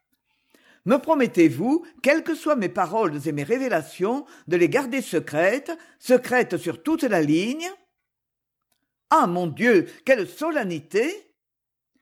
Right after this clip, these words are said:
Promettez, c'est sérieux. Eh bien, je promets. Ensuite, vous avez parlé devant moi d'engager des fonds,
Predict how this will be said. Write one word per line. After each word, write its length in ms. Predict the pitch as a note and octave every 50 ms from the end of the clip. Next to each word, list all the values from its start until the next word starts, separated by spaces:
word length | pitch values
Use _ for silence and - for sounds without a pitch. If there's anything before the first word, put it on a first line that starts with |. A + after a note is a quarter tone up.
| _ _ _ _
Promettez, 880 | - D#4 F4+ F#4+ E4+ C#4+ B3 A#3 - - F#3 E3 D#3 D#3 - _ _ _
c'est 160 | - D4+ D#4 -
sérieux. 760 | - - E4+ E4 - G#3 G3+ F3+ D#3+ D#3 D3+ D3+ - - _ _ _ _ _ _ _ _ _ _ _ _ _ _ _ _ _ _ _ _ _
Eh 120 | A3 A3 E3+
bien, 300 | C#3+ D3 F3+ A#3 D4+ F4+ E4+
je 160 | G#3+ A3 F4
promets. 640 | - - A3 A3 F3+ D3 C#3+ C#3 D3 D3+ C#3+ - _ _ _ _ _ _ _ _ -
Ensuite, 640 | D#4 D#4 A3 - - F3 D#3+ D#3 D3 D3 - - E3+ D3+ - _ _ _ _ _ _ _ _ _ _ _ _ _ _ _ _ _ _ _ _ _ _ _ _ _ _ - - _ _
vous 220 | E3+ F#3+ D#3 B3
avez 180 | D4+ D#4+ E4 D#4+
parlé 340 | - D#4 - C4 A#3 G3+
devant 300 | D#3 C#3 A3+ A#3 B3+ A#3
moi 300 | G3+ F#3+ G3 A3 A#3+ A3
d'engager 500 | D#3+ D3+ D3+ D3 C#3 F#3+ G#3+ F3+ G#3+ G3
des 140 | D3 D3 D3
fonds, 420 | D3 - - D#3 F3 A3 D4 F4+